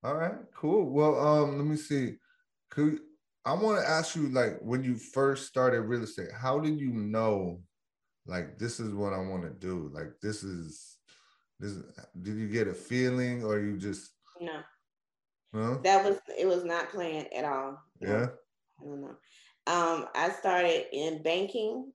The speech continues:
Speaker 2: 'cause I had a degree in economics, graduating from Florida A and M University
Speaker 1: Mm-hmm.
Speaker 2: in Tallahassee. And I was like, "Okay, I wanna be in banking. I love math." Um, I did love creativity,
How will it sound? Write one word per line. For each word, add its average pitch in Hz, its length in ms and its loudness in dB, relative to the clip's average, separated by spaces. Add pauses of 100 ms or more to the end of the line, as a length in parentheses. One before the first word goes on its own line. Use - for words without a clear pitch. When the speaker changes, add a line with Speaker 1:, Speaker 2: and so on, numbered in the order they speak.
(140)
Speaker 2:
'cause 139 200 -4
I 156 120 0
had 165 180 0
a 151 100 -4
degree 165 320 -4
in - 140 -4
economics, 165 800 -4
graduating 156 480 -2
from 156 140 -14
Florida 170 300 0
A 165 80 0
and 165 80 -2
M 165 140 -2
University 170 720 -2 (320)
Speaker 1:
Mm-hmm. 104 160 -10
Speaker 2:
in 165 60 -4
Tallahassee. 185 760 2
And 160 120 0
I 160 120 2
was 165 160 -2
like, 170 180 0
"Okay, 180 220 2
I 156 140 6
wanna 170 340 0
be 160 160 -2
in 147 120 -4
banking. 165 380 0
I 135 60 -2
love 139 320 0
math." 170 580 0 (520)
Um, 156 360 0 (100)
I 170 260 2
did 233 380 4
love 165 340 2
creativity, 190 960 2